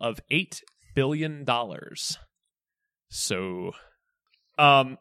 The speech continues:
the power of Call of Duty and Candy Crush and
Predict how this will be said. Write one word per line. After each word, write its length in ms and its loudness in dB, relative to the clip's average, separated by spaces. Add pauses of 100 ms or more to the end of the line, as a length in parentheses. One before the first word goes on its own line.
the 100 -6
power 320 6
of 120 -2
Call 220 0
of 100 -2
Duty 340 -2
and 160 -4
Candy 280 -4
Crush 460 -2
and 380 -4